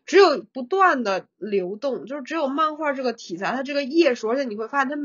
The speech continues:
每一本书都是一个大厚本儿，就它后面的书它越做越厚，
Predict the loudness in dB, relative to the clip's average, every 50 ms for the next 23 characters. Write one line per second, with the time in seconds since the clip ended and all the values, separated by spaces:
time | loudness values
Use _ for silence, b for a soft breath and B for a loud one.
0 | -4 -2 -2 -2 -2 -2 -2 -2 0 2 4 2 2 2 -4 -6 -4 -2 -2 -2
1 | -2 b b 0 2 2 4 2 2 0 -2 -6 -6 -6 -4 -4 -4 -4 -8 -14
2 | -14 _ _ _ _ _ -4 -4 -2 -2 -4 -4 -4 -4 -2 -2 -2 -2 -2 -4
3 | -6 -6 -6 -4 -4 0 2 2 2 2 0 -2 -4 -4 -4 -6 -8 -8 -6 -4
4 | -4 -4